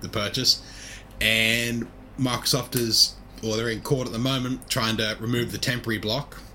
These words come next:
Pretty much as soon as that temporary block gets removed,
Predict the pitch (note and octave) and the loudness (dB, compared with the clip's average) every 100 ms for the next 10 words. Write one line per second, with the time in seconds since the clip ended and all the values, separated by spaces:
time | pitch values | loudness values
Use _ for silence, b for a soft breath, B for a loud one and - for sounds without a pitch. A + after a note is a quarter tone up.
0 | B B B - D#3+ D#3 D3+ E3 - D3+ | B B B 4 4 4 2 4 4 4
1 | C#3+ C3 - C#3+ D3+ C#3+ D3 C#3 - D3 | 4 2 4 4 4 2 2 0 0 2
2 | D3 C#3 E3 G3 - | 4 4 4 2 -4